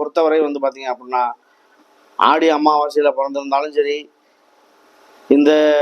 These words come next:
ஆடி அமாவாசையை கொண்டாடுறவங்களா இருந்தாலும் சரி, இந்த வழி வாய்ப்புகள் உங்களுக்கு நல்லதா மாறுறதுக்கான ஒரு வழி வாய்ப்புகள் உண்டு. இந்த கும்பராசியை பொறுத்தவரை வந்து பாத்தீங்க அப்படின்னா ஆடி அமாவாசை என்பது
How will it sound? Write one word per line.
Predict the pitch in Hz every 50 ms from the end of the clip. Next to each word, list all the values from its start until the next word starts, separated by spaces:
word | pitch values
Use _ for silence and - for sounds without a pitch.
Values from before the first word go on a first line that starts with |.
| 143 143 139 135 123 120 131
ஆடி | 160 175 180 175 165 156
அமாவாசையை | 156 160 156 151 156 147 156 156 143 - 135
கொண்டாடுறவங்களா | 147 151 165 170 160 156 156 151 143 143 143 143 139
இருந்தாலும் | 139 139 143 147 147 143 143 151
சரி, | 139 143 143 143 139 _ _ _ _ _ _ _ _ _ _ _ _ _ _ _ - 139
இந்த | 139 143 147 139
வழி | 151 170 180 180 180
வாய்ப்புகள் | 180 175 170 - - 151 151 165 165 156
உங்களுக்கு | 147 143 147 143 143 143 135
நல்லதா | 131 135 147 151 156 156 156 147
மாறுறதுக்கான | 143 139 139 135 131 123 135 135 143 135 127
ஒரு | 123 120 123
வழி | 131 139 151 151
வாய்ப்புகள் | 143 143 143 139 - 131 131 127 123 127
உண்டு. | 127 127 131 143 143 139 - _ _ _ _ _ _ _ - 123
இந்த | 139 143 139 139 131 143
கும்பராசியை | 147 165 170 170 170 170 165 151 151 156 143 131
பொறுத்தவரை | 135 135 131 156 147 147 143 147 143 143
வந்து | 139 139 131
பாத்தீங்க | 135 131 131 135 135 131
அப்படின்னா | 123 123 135 151 165 175 185 - _ _ _ _ _ _ _ - - 107 131
ஆடி | 160 165 165 160 147
அமாவாசை | 143 156 151 151 147 143 139 131 139 139 139
என்பது | 135 135 131 131 139